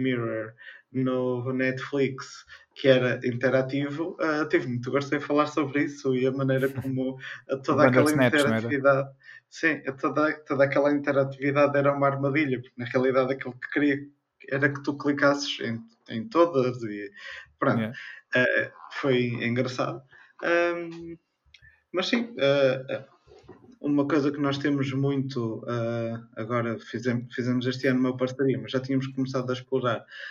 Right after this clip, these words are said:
Speaker 1: Ah, temos uma parceria com a Dice Cultural, que é uma, uma organização de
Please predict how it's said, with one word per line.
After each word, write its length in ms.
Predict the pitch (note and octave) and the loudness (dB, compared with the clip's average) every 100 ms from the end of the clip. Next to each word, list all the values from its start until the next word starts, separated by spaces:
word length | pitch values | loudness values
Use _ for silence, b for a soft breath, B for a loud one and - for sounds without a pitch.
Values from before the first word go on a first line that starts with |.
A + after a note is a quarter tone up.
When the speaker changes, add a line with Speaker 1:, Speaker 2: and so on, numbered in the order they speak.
| B - | B -4
Speaker 1:
Ah, 160 | B2 A#2+ | -2 0
temos 280 | C3+ B2+ C3 | -2 -2 -2
uma 280 | B2+ B2 | -2 -2
parceria 400 | B2 C3+ C3+ C3 C3 | -2 -2 2 0 0
com 100 | B2 | -4
a 160 | B2 | -2
Dice 140 | A#2+ - _ | -4 -6 _
Cultural, 480 | - A#2+ C3 C3+ G3+ | -10 -4 0 2 0
que 100 | - | -4
é 20 | |
uma, 140 | A#2 A2+ B2 - | -4 -4 -4 -6
uma 160 | A#2+ A#2 | -6 -6
organização 800 | A#2 A#2 A#2 A#2+ - A#2 A2+ A2+ | -6 -8 -8 -8 -6 -8 -8 -12
de 560 | A#2 A#2 A2+ A2+ A2 | -8 -6 -6 -8 -10